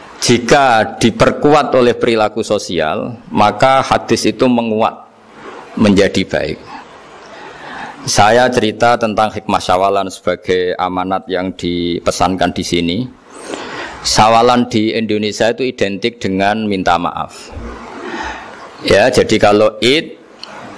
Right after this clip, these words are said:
id itu dari kosakata audun. Audun maknanya kembali. Setelah kita puasa satu bulan, kita insya Allah ber-K T P surga lagi. Jadi kita tahu dulu Nabi Adam itu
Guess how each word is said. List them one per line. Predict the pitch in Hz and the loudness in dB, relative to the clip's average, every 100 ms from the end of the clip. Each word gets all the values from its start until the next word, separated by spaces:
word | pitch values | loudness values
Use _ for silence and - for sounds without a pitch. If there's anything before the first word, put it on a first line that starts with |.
| - | 0
id | 123 120 | 2 2
itu | 113 143 160 143 | 4 4 4 4
dari | 107 113 | 4 4
kosakata | 113 113 113 113 110 110 123 131 127 - _ _ _ - | 2 2 2 2 0 0 0 0 -2 -8 _ _ _ 0
audun. | 113 120 120 131 107 | 2 2 2 2 2
Audun | 104 113 - 131 | 2 0 0 0
maknanya | 113 113 120 120 | -2 -2 -6 -6
kembali. | 110 98 95 85 82 82 - - - - - - - - - | -4 -2 -4 -6 -16 -20 -20 -20 -20 -14 -10 -8 -8 -10 -6
Setelah | - 113 113 | 0 2 2
kita | 120 117 117 | 2 2 4
puasa | 110 113 117 | 4 2 2
satu | 110 107 117 - | 0 0 -2 -4
bulan, | 107 107 123 170 180 | -2 2 0 0 -8
kita | - 117 127 | -6 -2 0
insya | 123 120 117 113 | 0 -2 -2 0
Allah | 131 135 | -2 -4
ber-K | 120 113 113 | -6 -4 -4
T | 113 110 | -4 -6
P | 117 | -4
surga | 120 110 110 110 | -6 -2 0 0
lagi. | 110 113 90 - - - - - - - | -4 -8 -8 -12 -20 -18 -16 -12 -10 -2
Jadi | 95 - 104 | 0 4 4
kita | 110 90 - | 4 4 4
tahu | 110 110 120 151 180 - | 4 4 4 2 0 -6
dulu | 110 107 117 | -6 -6 -4
Nabi | 117 113 113 | -6 -4 -6
Adam | 113 - 117 117 | -6 -6 -8 -8
itu | 113 135 156 147 | -8 -8 -6 -8